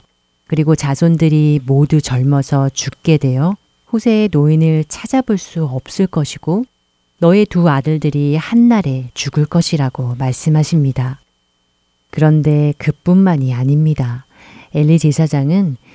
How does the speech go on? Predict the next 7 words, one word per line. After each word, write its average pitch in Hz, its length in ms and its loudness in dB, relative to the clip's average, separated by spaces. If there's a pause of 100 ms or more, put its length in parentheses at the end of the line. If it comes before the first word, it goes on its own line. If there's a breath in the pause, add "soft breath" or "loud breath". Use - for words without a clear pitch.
(180 loud breath)
이번에는 175 680 2
어린 147 340 0
사무엘에게 220 720 0
하신 151 400 -2
하나님의 190 640 0
심판의 233 580 2
메시지를 127 720 -4